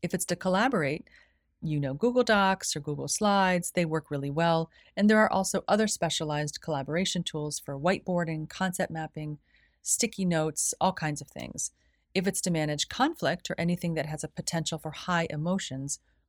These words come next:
or anything that needs to have more context, in other words,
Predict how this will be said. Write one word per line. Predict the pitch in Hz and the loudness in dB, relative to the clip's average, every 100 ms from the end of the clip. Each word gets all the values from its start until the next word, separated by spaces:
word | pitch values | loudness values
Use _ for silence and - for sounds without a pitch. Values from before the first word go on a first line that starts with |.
| - | 2
or | 202 175 165 | 6 6 4
anything | - 170 170 165 | 2 0 2 0
that | 156 | -2
needs | 156 156 - | -2 -4 -4
to | 151 | -6
have | 143 147 | -6 -6
more | 143 | -8
context, | - - 233 247 - - - - - _ _ _ _ _ | -4 0 0 0 -6 -6 -6 -6 -12 _ _ _ _ _
in | 165 | 0
other | 151 135 | 0 -2
words, | 139 139 - | -4 -4 -6